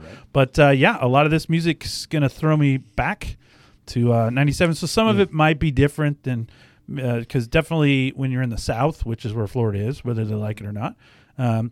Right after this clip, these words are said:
Speaker 1: some of the music and sound can be a little different. But I think most of the songs I picked permeated across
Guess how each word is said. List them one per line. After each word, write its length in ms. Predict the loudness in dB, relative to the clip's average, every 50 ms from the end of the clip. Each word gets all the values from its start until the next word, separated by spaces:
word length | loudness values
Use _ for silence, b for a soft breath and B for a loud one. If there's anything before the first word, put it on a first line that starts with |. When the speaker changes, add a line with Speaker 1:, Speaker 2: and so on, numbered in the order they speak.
| -10 _ _
Speaker 1:
some 240 | -6 -4 0 2
of 60 | 2 2
the 60 | 2
music 440 | 2 2 2 2 2 0 -2 -2 -4
and 120 | -4 -4
sound 420 | -2 -2 0 0 0 0 -2 -4
can 140 | -6 -6 -4
be 80 | -2 0
a 60 | 0
little 140 | 0 -2 -2
different. 420 | -2 -4 -2 -2 -6 -6 -6 -12 b b b b b b b b b _
But 280 | -4 -4 -4 -4 -6 -6 -8
I 60 | -4
think 200 | -2 -2 -2 0
most 240 | 0 0 0 0 -2
of 60 | -4
the 40 | -2
songs 220 | 0 0 0 0
I 80 | 0 -2
picked 300 | 0 0 0 0 0 -2
permeated 500 | -4 -2 -2 0 0 -2 -2 -2 -4 -6
across 680 | -8 -10 -12 -12 -10 -12 -12 -12 -14 -14 -14 -14 -16